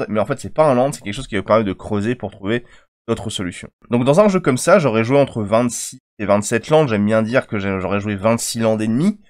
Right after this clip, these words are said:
donc on pourrait dire que ces six cartes-là représentent un petit peu plus de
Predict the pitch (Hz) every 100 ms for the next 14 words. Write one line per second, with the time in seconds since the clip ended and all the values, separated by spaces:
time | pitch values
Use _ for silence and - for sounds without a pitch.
0 | _ - 117 135 127 147 156 175 - 127
1 | 117 - 175 160 127 147 185 143 139 -
2 | 120 127 165 - - 143 151 - 139 131
3 | - 156 135 135